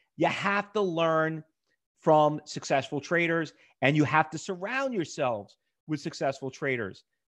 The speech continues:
That's why I teach. So I got two families, my everyday family, and hopefully some of you will be like the people you see up here on the screen. So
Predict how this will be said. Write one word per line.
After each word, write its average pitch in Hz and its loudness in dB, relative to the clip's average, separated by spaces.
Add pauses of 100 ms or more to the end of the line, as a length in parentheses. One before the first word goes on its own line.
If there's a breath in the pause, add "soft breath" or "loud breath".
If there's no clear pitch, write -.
That's 190 0
why 160 2
I 143 6
teach. - -6
So - -2
I 175 4
got 185 2
two 247 2
families, 143 0 (260)
my 139 4
everyday 185 4
family, 202 0 (760)
and 151 4
hopefully 156 2
some 160 -8
of 156 -10
you 160 -2
will 143 0
be 143 -6
like 123 -6 (320)
the 127 -8
people 156 -4
you 131 -6
see 147 -4
up 139 -4
here 135 -4
on 117 -4
the 117 -14
screen. 104 -14 (1900)
So 170 2